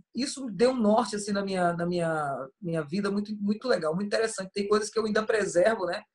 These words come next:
Não sou mais aquela vegana, claro que, sabe? Mas, assim, preservo muito, me ajudou muito. Sempre gostei de esportes na escola, eu sempre pratiquei esportes. E isso eu sempre também trouxe, é, paralelo à minha carreira, né?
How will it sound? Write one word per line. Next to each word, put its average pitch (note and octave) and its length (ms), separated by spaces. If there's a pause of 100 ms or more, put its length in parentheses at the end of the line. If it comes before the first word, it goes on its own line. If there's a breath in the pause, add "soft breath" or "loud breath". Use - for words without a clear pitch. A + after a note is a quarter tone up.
(360 soft breath)
Não G#3 160
sou G#3+ 240
mais G3 180
aquela F3+ 260
vegana, F3 460
claro E3 300
que, D#3 180 (300)
sabe? D#3+ 280 (400)
Mas, F3+ 280
assim, G3+ 320
preservo G#3+ 440
muito, G3+ 240
me A3 80
ajudou G#3+ 300
muito. G#3 320
Sempre C4 380
gostei G#3 520
de G3 120
esportes G3 560
na F3 180
escola, G3 400
eu F#3+ 60
sempre G#3 180
pratiquei F3+ 320
esportes. F3+ 640 (440)
E G3+ 240
isso A3+ 160
eu A3 60
sempre A3+ 320
também G#3+ 260
trouxe, G3+ 520
é, F3+ 320
paralelo G3 580
à F3 60
minha E3+ 160
carreira, E3+ 440
né? F3 120